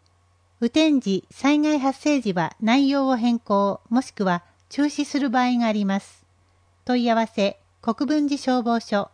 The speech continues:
電話零四二三二三の零一一九。以上、問い合わせ、本田公民館、電話零四二三二一の零零八五。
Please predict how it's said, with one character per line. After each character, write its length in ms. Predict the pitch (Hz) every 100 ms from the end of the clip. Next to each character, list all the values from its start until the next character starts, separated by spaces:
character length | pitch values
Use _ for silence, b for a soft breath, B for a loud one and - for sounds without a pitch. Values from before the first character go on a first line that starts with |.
| _ -
電 240 | 190 208
話 180 | 196 185 - _ -
零 220 | 247 294
四 300 | 302 277 185
二 200 | 180 - _ _
三 320 | - 277 294 311
二 180 | 311
三 340 | 277 220 190 175
の 240 | 180 - _ _
零 240 | 247 285
一 280 | 285 - 190
一 200 | 180 -
九。 400 | - 214 180 151 - _ _ _ _ _ _ _ _ _ _ _ _ _ _ _ _ _ _ _ _ _ _ _ _
以 120 | 302 294
上、 320 | 311 240 185
問 180 | 240 233
い 80 |
合 40 | 226
わ 100 | 226
せ、 260 | - 202 - _
本 140 | 269 277
田 140 | 285
公 180 | - 269
民 220 | 262 247
館、 320 | - 170 170 - _ _ _ -
電 180 | 220 208
話 220 | 202 - -
零 220 | 269 311
四 280 | 311 269 196
二 160 | 190 -
三 320 | - 294 311
二 180 | 311 294
一 220 | 226 220
の 180 | 185 170 -
零 200 | 208 294
零 160 | 302 285
八 260 | 196 -
五。 320 | 180 190 170